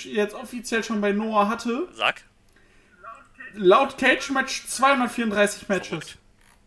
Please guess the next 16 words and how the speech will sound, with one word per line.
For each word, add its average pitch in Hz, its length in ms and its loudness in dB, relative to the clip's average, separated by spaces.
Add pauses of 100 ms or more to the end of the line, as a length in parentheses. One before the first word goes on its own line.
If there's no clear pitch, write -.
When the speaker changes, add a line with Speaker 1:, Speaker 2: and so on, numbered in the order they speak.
(840)
Speaker 2:
Ach, - 80 -20
krass. - 300 -8 (680)
Speaker 1:
Und 147 180 -10
zwar, 185 220 2
ne, 247 200 2
viel 226 300 -2
Tag 247 280 -2
Team 226 300 0
und, 190 280 0
äh, 202 40 -6
Speaker 2:
Ja, 196 60 -2
Speaker 1:
Battle 196 140 4
Speaker 2:
klar. 170 160 2
Speaker 1:
Royals, 180 600 4
klar. 269 400 0 (2500)
Aber, 170 1160 4